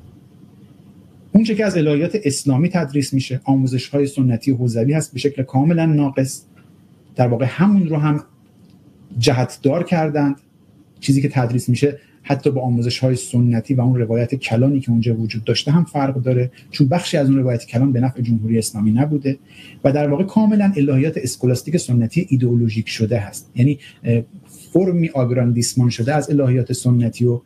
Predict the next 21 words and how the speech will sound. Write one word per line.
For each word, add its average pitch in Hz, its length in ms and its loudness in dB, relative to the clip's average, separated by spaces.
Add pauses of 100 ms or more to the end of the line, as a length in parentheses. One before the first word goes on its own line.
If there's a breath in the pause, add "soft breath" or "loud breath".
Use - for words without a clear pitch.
(140)
به 123 80 0
جامعه 117 340 2
عرضه 110 300 -8
کردن، - 400 -14
فرمی 170 540 0 (600 loud breath)
در 117 120 2
واقع 117 120 0
کاریکاتوری 123 640 0
و 135 60 2
آگراندیسمان 120 680 0
شده 113 320 -2
از 143 200 0 (560 soft breath)
وضعیت 135 640 0 (840)
ایمان 131 520 2
دینی 147 260 2
در 127 260 0
غرب، 120 640 -4
وضعیت 131 800 0
دانشکده‌های 117 800 0
الهیات 139 640 0
در، 123 280 -2